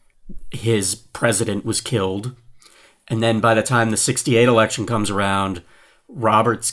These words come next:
killed, Wallace is shot at, um,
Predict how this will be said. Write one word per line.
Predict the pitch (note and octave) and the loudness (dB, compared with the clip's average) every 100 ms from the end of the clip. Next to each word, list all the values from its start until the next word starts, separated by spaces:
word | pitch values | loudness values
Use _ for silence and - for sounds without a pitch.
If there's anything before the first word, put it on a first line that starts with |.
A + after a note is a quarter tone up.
| - | -8
killed, | - B2 G2+ G2 G#2+ A#2+ - _ _ | -4 -2 0 -4 -6 -10 -16 _ _
Wallace | - A2 A2 A2+ A2 | 0 4 4 4 2
is | - | -2
shot | - - A2 G#2 - | -2 2 4 4 2
at, | G#2+ F#2+ G2 - _ _ _ _ - | -2 0 -2 -4 _ _ _ _ -2
um, | A2 G#2 G2+ G2+ | 0 2 0 -2